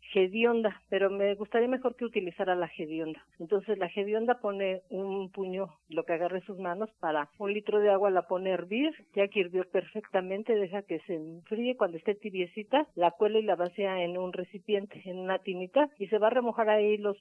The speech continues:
pies por unos quince minutitos. Ya después que terminó de esto, va a poner hierbas suecas en un algodón y se las va a frotar en cada uña. Debe de tener los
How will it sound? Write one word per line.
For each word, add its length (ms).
pies 240
por 160
unos 420
quince 320
minutitos. 580
Ya 200
después 460
que 380
terminó 400
de 140
esto, 220
va 220
a 120
poner 320
hierbas 400
suecas 360
en 140
un 120
algodón 520
y 140
se 120
las 260
va 200
a 120
frotar 360
en 100
cada 340
uña. 300
Debe 280
de 120
tener 360
los 120